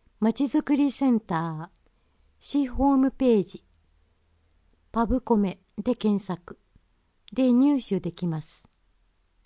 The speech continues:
紙面板十面にキューアールコードがあります。対象、市内在住、在勤、在学の方。市内に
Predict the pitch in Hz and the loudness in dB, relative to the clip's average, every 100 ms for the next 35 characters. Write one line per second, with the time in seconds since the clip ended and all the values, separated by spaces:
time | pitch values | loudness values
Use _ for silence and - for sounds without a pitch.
0 | _ _ _ _ _ _ _ - 233 240 | _ _ _ _ _ _ _ -8 0 2
1 | 285 269 262 254 240 233 254 254 240 220 | 2 2 2 2 0 0 2 2 2 0
2 | 202 196 - _ _ - 247 285 302 294 | -2 -4 -10 _ _ -12 -4 0 2 2
3 | 277 - 294 277 220 185 165 156 156 151 | -2 -2 0 2 0 0 -2 -6 -8 -8
4 | - - _ _ _ _ _ _ _ _ | -12 -20 _ _ _ _ _ _ _ _
5 | _ _ _ _ _ - _ _ _ 240 | _ _ _ _ _ -20 _ _ _ 0
6 | 214 208 - 214 180 160 _ _ _ _ | 2 2 -2 -2 -2 -8 _ _ _ _
7 | _ _ _ - 285 285 285 233 190 220 | _ _ _ -10 -2 0 2 2 0 0
8 | 247 226 226 220 208 - _ 220 240 233 | 0 -2 0 0 0 -4 _ -4 -2 -4
9 | - 208 190 180 - - 226 254 254 - | -4 -2 -2 -6 -12 -2 0 2 0 0
10 | 220 202 180 - - - _ _ _ _ | -2 -2 -4 -10 -12 -14 _ _ _ _
11 | _ _ _ _ _ _ - - 277 285 | _ _ _ _ _ _ -12 -2 0 2
12 | 240 202 185 196 | 2 0 0 -4